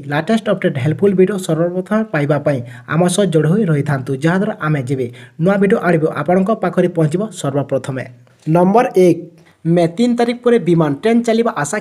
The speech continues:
କ୍ଷୀଣ। ମହାମାରୀ ଭୂତାଣୁ ମୁକାବିଲା କରିବା ପାଇଁ ଆସନ୍ତା ମେ ତିନି ତାରିଖ ପର୍ଯ୍ୟନ୍ତ ସରକାର ଦେଶରେ ଲକଡାଉନ୍ ଘୋଷଣା କରିଛନ୍ତି। ଏହାପରେ ଟ୍ରେନ୍ ଚଳାଚଳ ଓ ବିମାନ ଉଡ଼ା ସ୍ୱାଭାବିକ ହୋଇଯିବ ବୋଲି ଆଶା ପ୍ରକାଶ କରାଯାଉଥିଲା। ସେହି ଭାବନା ରଖି ବିମାନ କମ୍ପାନୀଗୁଡ଼ିକ ବୁକିଂ ଗ୍ରହଣ କରିବା ଆରମ୍ଭ କରିଥିଲେ। ମେ ତିନି ତାରିଖ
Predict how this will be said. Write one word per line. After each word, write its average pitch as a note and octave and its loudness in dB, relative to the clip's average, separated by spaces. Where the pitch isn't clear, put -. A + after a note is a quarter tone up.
କ୍ଷୀଣ। C#3+ -4
ମହାମାରୀ A3 2
ଭୂତାଣୁ D#3+ 2
ମୁକାବିଲା G#3 0
କରିବା E3 2
ପାଇଁ D3 -2
ଆସନ୍ତା C#3+ -2
ମେ D#3 4
ତିନି A3+ 0
ତାରିଖ A3+ -2
ପର୍ଯ୍ୟନ୍ତ D3+ 0
ସରକାର D3+ -4
ଦେଶରେ C#3+ -2
ଲକଡାଉନ୍ G3+ 0
ଘୋଷଣା A3 -4
କରିଛନ୍ତି। C#3 -2
ଏହାପରେ G#3+ 2
ଟ୍ରେନ୍ F3+ 2
ଚଳାଚଳ D3+ 2
ଓ - 6
ବିମାନ G3 0
ଉଡ଼ା A3+ 0
ସ୍ୱାଭାବିକ D#3+ 2
ହୋଇଯିବ A#3 2
ବୋଲି D#3+ 2
ଆଶା D3 -4
ପ୍ରକାଶ A#3 -2
କରାଯାଉଥିଲା। C3+ -2
ସେହି A3 2
ଭାବନା A3+ 0
ରଖି A3 -4
ବିମାନ D#3 2
କମ୍ପାନୀଗୁଡ଼ିକ D3 0
ବୁକିଂ G#3 0
ଗ୍ରହଣ D#3+ 2
କରିବା F3 2
ଆରମ୍ଭ D#3 0
କରିଥିଲେ। C3+ -2
ମେ D#3+ 4
ତିନି A3+ -2
ତାରିଖ A#3 0